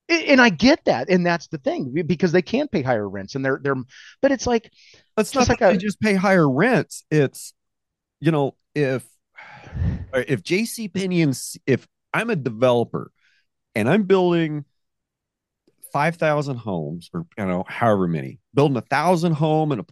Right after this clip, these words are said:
Speaker 2: master plan community where there's gonna be a hospital, there's gonna be schools, and there's gonna be stores, shopping, gas stations, whatever. If I'm developing that, I wanna make that as attractive as possible.
Speaker 1: Mm-hmm.
Speaker 2: And, okay,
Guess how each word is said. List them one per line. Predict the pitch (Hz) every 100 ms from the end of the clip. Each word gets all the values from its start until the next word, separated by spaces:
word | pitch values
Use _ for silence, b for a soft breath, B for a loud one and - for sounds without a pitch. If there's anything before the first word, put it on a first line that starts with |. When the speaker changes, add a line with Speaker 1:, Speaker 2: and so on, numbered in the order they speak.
| -
Speaker 2:
master | 120 139 151 151
plan | - 147 147 135
community | - 120 127 127 117
where | 101
there's | 95 90
gonna | 87
be |
a | 69
hospital, | - 147 135 147 127
there's | 104 92
gonna | 104
be | 90
schools, | 85 - 120 120 113 90
and | 104
there's | 113
gonna | 127
be | 117
stores, | - 107 107 104
shopping, | - 113 101 104 101
gas | 92 98 95
stations, | - 95 - 85
whatever. | 85 92 139 76 71 - _ _ _ _ _ _ _ _ -
If | 120 -
I'm | 175 226
developing | 202 151 151 196 214 202
that, | 190 190 214 - _ _ _ _ _ -
I | 185
wanna | 185 170
make | 156 151
that | 147 139
as | 123
attractive | - 127 123 117
as | 123
possible. | - 160 160 - - - _ _ _ _ _ 120
Speaker 1:
Mm-hmm. | 123 131 -
Speaker 2:
And, | 127 127 123 120 120 - _ _ _ _ _ _ _
okay, | 135 - 85